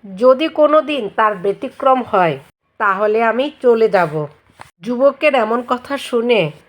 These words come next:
রাজা মনে মনে ভেবে নিলেন, নিশ্চয়ই যুবকের এমন কোনো অদ্ভুত শক্তি আছে, যার জন্য সে রোজ সকালে এক হাজার স্বর্ণমুদ্রা দাবি করেছে।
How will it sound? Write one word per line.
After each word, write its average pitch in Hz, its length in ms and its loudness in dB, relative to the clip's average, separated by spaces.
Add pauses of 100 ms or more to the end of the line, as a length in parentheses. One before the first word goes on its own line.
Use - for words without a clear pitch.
(300)
রাজা 214 480 2
মনে 208 340 2
মনে 240 240 0
ভেবে 196 400 -2
নিলেন, 220 440 0 (580)
নিশ্চয়ই 254 680 -4
যুবকের 240 500 0 (180)
এমন 220 360 -2
কোনো 277 260 0 (120)
অদ্ভুত 214 500 0
শক্তি 233 540 -2
আছে, 202 500 -2 (540)
যার 220 400 4
জন্য 269 500 0
সে 233 240 0
রোজ 220 300 2
সকালে 277 680 -2 (960)
এক 202 280 -2
হাজার 240 300 0
স্বর্ণমুদ্রা 220 920 0 (300)
দাবি 196 360 -2
করেছে। 175 540 -4